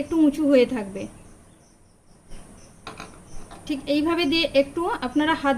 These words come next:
দিয়ে চেপে দেবেন। এবারে আমি দড়িটিকে লাগিয়ে নেব। তো প্রথমে কি করব,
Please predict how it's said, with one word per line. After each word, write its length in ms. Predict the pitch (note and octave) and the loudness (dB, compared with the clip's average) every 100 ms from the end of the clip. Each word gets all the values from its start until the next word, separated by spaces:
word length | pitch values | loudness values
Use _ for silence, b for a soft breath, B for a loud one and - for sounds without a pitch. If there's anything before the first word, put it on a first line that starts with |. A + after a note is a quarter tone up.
| C4 | 0
দিয়ে 140 | D#4 F4 | -2 0
চেপে 260 | D#4 C#4 C4 G#3+ | 2 2 2 0
দেবেন। 220 | F#3 F#3+ G#3+ - - - - - - - - - - - - - - - - - - - - - - - - - - - - - - - - - - _ _ _ - - - - - - - | -4 -8 -10 -18 -20 -20 -20 -20 -20 -20 -20 -20 -20 -20 -20 -20 -20 -20 -20 -20 -18 -18 -20 -20 -20 -20 -20 -20 -20 -20 -20 -20 -20 -20 -20 -20 -20 _ _ _ -20 -20 -20 -20 -20 -8 0
এবারে 220 | D4 E4 F4+ | 2 2 2
আমি 100 | E4+ F4 | 2 6
দড়িটিকে 380 | C#4 D4+ E4 E4 E4+ | 6 6 2 0 2
লাগিয়ে 240 | D4+ D#4+ E4+ | 2 2 2
নেব। 120 | D#4 D4+ D#4+ | 2 0 -2
তো 60 | D#4 - | -4 -2
প্রথমে 280 | D#4+ E4+ E4+ E4+ | -2 0 0 -2
কি 60 | E4+ | -2
করব, 160 | D#4+ | -2